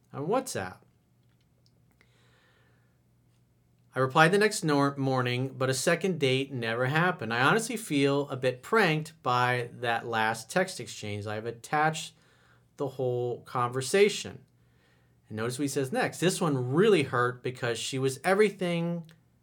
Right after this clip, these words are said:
that I had written down on my list. Shall I try to ask her out one last time in about a week?" And so again, he's kinda misinterpreting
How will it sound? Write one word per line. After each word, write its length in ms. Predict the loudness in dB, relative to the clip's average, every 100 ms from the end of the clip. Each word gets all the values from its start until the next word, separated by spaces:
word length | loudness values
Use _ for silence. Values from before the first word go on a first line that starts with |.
| _
that 100 | 0
I 60 | 2
had 160 | 4
written 320 | 4 4 2
down 360 | 0 2 0 -2
on 100 | -2
my 120 | 0
list. 500 | 2 2 2 -4 -14 -20 _ _ _
Shall 500 | -6 2 6 6 4
I 120 | 0
try 320 | -2 2 4
to 80 | 4
ask 300 | 2 0 0
her 100 | 0
out 240 | 2 0
one 160 | -2 -2
last 280 | -2 -2 -6
time 440 | -8 -6 -6 -8 -10
in 60 |
about 540 | -10 -8 -6 -6 -6 -12 _ _ _ _ _
a 80 | -6
week?" 400 | -4 -4 -8 -18 _ -20 -20 _ _ _ _
And 120 | -8
so 200 | 0 0
again, 220 | 0 0
he's 220 | 0 0
kinda 240 | -4 -2 2
misinterpreting 1040 | 2 2 -2 -6 -4 -4 -2 -4 -4 -6